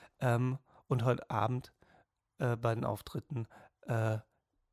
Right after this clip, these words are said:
spreche ich dann einfach gar nicht mehr. Da singe ich dann einfach nur noch <laughs> und dann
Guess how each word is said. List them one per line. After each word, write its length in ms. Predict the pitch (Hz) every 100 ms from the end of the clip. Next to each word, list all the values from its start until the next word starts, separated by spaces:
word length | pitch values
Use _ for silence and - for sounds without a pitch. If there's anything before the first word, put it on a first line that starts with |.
| _ -
spreche 280 | - 120
ich 60 | 110
dann 160 | 120 117
einfach 180 | 123
gar 180 | 120 110
nicht 180 | 120 -
mehr. 260 | 107 107 - _ _ _ _ _ -
Da 100 | 131
singe 220 | 139 147
ich 100 | -
dann 160 | 139
einfach 260 | 143 127 123
nur 160 | 135 131
noch 240 | 127 - -
<laughs> 960 | 151 - - - - - - - 190 -
und 200 | 175 147
dann 220 | 139 139